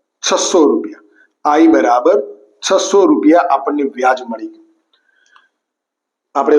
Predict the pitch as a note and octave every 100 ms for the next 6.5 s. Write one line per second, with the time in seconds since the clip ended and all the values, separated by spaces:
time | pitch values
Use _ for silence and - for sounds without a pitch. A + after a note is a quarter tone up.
0 | C#3+ C#3+ D#3 D#3 D3+ D3+ D3+ D3 D#3+ D#3
1 | - D#3 D#3 - D3 C#3 - D3+ C#3+ D3
2 | D#3 D3+ D3+ D#3 C#3 - - _ _ _
3 | _ _ _ _ _ C3 D3+ A#3 - -
4 | _ _ _ _ _ _ _ _ _ _
5 | _ _ _ - D3+ E3 E3 F#3 A#3 -
6 | _ _ _ _ D3